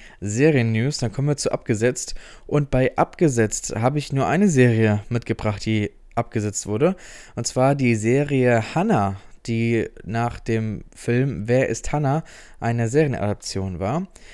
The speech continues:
Diese wird von Amazon oder wurde von Amazon nach der dritten Staffel abgesetzt. Das heißt, äh, in zwei Wochen, soweit ich mich noch erinnern kann, in zwei Wochen kommt die dritte Staffel bei Amazon raus und das wird dann auch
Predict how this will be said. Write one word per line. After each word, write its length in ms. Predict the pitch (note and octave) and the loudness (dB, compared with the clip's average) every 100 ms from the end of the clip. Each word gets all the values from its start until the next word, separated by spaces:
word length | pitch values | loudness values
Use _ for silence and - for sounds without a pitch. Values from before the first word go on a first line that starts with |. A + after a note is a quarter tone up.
| - - - | -20 -20 -6
Diese 380 | D#3+ E3+ F3+ A#2+ | -2 2 2 2
wird 280 | B2 C#3 - | 2 2 0
von 240 | - A#2 | -4 -2
Amazon 680 | G#2+ B2 B2+ - A#2 A#2 A#2+ | 0 0 0 0 2 2 0
oder 200 | A2+ A2 | 0 0
wurde 180 | D3 D3+ | 0 0
von 160 | C#3 | -4
Amazon 800 | - B2 B2 - A#2 A2+ A#2+ A#2 - | -2 -2 0 0 0 0 -2 -6 -6
nach 260 | A2 A2 | -4 -4
der 140 | - A2+ | -6 -6
dritten 220 | B2 A#2 | -6 -6
Staffel 320 | A2+ G#2+ A#2 | -4 -2 -2
abgesetzt. 720 | - - A#2+ G#2+ F#2 - - | -4 -4 -2 0 -2 -8 -10
Das 140 | - A2+ | -6 0
heißt, 400 | A#2 D3 - - - - - - - | 2 0 -2 -10 -14 -20 -20 -20 -2
äh, 380 | A#2 A2+ A#2 A#2 | 2 4 2 0
in 100 | A2 | -4
zwei 380 | - B2 E3 D#3+ | -2 2 4 4
Wochen, 220 | E3+ C3+ | 2 0
soweit 340 | G#2+ G#2+ G#2+ | -2 -2 -2
ich 320 | A2 - - - | -2 -8 -14 -14
mich 260 | G#2+ A2+ - | -10 -10 -8
noch 140 | A2 | -6
erinnern 380 | A2+ G#2+ A2+ A#2+ | -4 -4 -2 -4
kann, 340 | - C#3 F3+ D3 | -4 -4 -4 -6
in 80 | |
zwei 320 | A#2+ - C#3 C3 | -4 2 2 2
Wochen 320 | C3 D#3+ F#3+ - - - - | 0 0 -2 -4 -18 -20 -8
kommt 540 | - C3+ D3 D3+ - - - | 2 2 2 -4 -10 -8 -4
die 460 | A#2+ A#2+ A#2+ - - - - | 0 0 0 -4 -8 -16 -12
dritte 300 | - D3 D#3+ | -4 0 0
Staffel 420 | - B2 C#3 D3+ | 0 0 0 0
bei 140 | C3 G2 | 0 0
Amazon 400 | C#3+ D#3+ - A2+ | -2 -2 -4 -2
raus 400 | A2 D3 E3+ B2 | 2 2 0 -2
und 100 | B2 | -4
das 160 | A#2+ | -4
wird 140 | B2+ B2+ | -2 -2
dann 120 | A2+ | -2
auch 300 | G#2+ A2+ | -2 -2